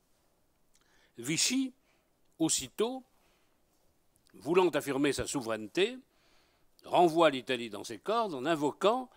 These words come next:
les pressions allemandes. Ce qui conduit Ciano, le ministre des Affaires étrangères italien, à demander à Alfieri, son ambassadeur à Berlin, de faire une démarche en invoquant des raisons de haute politique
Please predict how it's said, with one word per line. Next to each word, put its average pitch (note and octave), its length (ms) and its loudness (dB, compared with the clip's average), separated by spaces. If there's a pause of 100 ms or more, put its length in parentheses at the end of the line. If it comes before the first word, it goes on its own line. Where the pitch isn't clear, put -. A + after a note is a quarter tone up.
(100)
les D#3 140 0
pressions D#3+ 500 -2
allemandes. A2 500 -2 (600)
Ce - 120 -10
qui D#3+ 180 -8
conduit D3+ 380 -4
Ciano, A3 440 -2
le C#3 120 0
ministre B2+ 400 -4
des A2+ 160 -6
Affaires G#2+ 260 -10
étrangères G2+ 420 -12
italien, E3 500 -8 (360)
à A#2+ 120 -2
demander D#3 460 2
à C3 60 4
Alfieri, B2 500 -2
son A2 180 -8
ambassadeur G#2+ 500 -8
à F2 60 -12
Berlin, C3 440 -6 (400)
de D3 100 -4
faire F3+ 260 0
une G#3 180 -2
démarche D3 560 -2 (300)
en E3 140 2
invoquant D#3+ 460 -2
des C#3+ 140 -2
raisons C#3+ 300 -2
de A#2 100 -2
haute E3 200 0
politique C3 580 -6